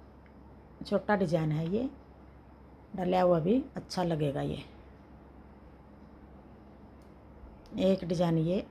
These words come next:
आठ फंदे का है, आप इसको आठ की जगह सात का बना लो, छः का बना लो।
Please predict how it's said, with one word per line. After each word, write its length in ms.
आठ 200
फंदे 320
का 160
है, 240
आप 240
इसको 240
आठ 200
की 160
जगह 400
सात 300
का 140
बना 280
लो, 220
छः 220
का 160
बना 240
लो। 260